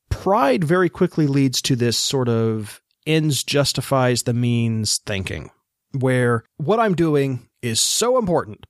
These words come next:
that I can run roughshod over anyone. I can do whatever is most convenient in order to make it happen. There's a difference between a game of hard choices where you've got to do something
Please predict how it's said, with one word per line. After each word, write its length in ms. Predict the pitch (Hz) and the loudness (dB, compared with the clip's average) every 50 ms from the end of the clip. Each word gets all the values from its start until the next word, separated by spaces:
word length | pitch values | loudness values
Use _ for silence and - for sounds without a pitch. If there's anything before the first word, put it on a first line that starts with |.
| _ _ - | _ _ -8
that 340 | 123 113 135 127 143 - - | -4 0 0 2 2 0 0
I 160 | - 127 135 | 0 0 0
can 220 | 139 - 147 139 131 | 0 0 0 0 0
run 240 | 139 139 139 131 123 | 2 2 2 0 0
roughshod 460 | 143 147 139 - - 156 143 139 139 | 0 -2 -2 -2 0 0 0 2 2
over 260 | 135 135 123 127 120 | 0 0 -2 -4 -6
anyone. 440 | 123 127 123 120 120 123 120 117 117 - | -4 -4 -4 -4 -2 -2 -2 -2 -2 -4
I 100 | 110 117 | -4 -6
can 160 | - - 127 | -6 -6 -4
do 180 | 120 135 131 131 | -2 0 0 0
whatever 600 | 123 123 120 127 143 147 147 151 147 147 147 - _ _ - - - - _ | 0 0 0 0 0 0 2 2 0 0 0 -2 _ _ -20 -20 -20 -14 _
is 240 | - 131 131 123 - | -2 0 0 0 0
most 400 | 131 135 160 220 247 214 - - | -2 0 0 2 2 0 0 0
convenient 640 | - 254 240 233 233 196 151 127 113 107 - - - _ _ _ _ _ _ - | 0 0 0 2 2 2 2 2 0 0 -2 -6 -12 _ _ _ _ _ _ -4
in 100 | 143 135 | -2 0
order 220 | 127 127 117 123 | 0 2 2 0
to 100 | 113 117 | 0 0
make 200 | 113 104 104 98 | 0 -2 -2 -2
it 80 | 110 104 | -2 -2
happen. 300 | 104 - - - - - _ _ _ _ _ _ _ _ _ - | -4 -4 -6 -8 -12 -16 _ _ _ _ _ _ _ _ _ -6
There's 220 | 165 190 190 196 | -2 0 2 2
a 60 | 214 | 2
difference 360 | 185 214 294 - - 269 214 - | 2 0 0 0 0 -2 -2 0
between 580 | - 180 - - 175 170 165 160 156 151 147 131 - - - - - - - - _ | 0 -2 0 0 0 0 2 0 0 0 -4 -6 -10 -18 -20 -20 -20 -20 -20 -14 _
a 140 | - 151 143 | -4 -2 -2
game 380 | 139 127 143 147 151 151 147 147 | 0 0 0 0 2 2 0 0
of 200 | - 123 117 110 | -2 -2 -4 -4
hard 300 | - - 135 135 123 117 | -2 0 0 0 0 0
choices 520 | - 139 131 131 - 196 208 202 - - - - - _ _ _ - | 2 2 4 4 4 2 0 0 -2 -4 -6 -10 -20 _ _ _ -6
where 400 | 127 135 127 123 123 123 123 120 - - - - - - - _ | -2 0 2 2 2 2 0 -2 -4 -10 -20 -20 -20 -20 -18 _
you've 240 | - 143 139 117 117 | -2 -2 -2 0 0
got 220 | - 143 135 - | 0 -2 0 0
to 80 | - 147 | -2 -2
do 180 | 123 127 135 127 | 0 0 0 0
something 560 | - - 135 127 123 - - 127 123 123 | 0 2 0 0 0 0 0 0 0 0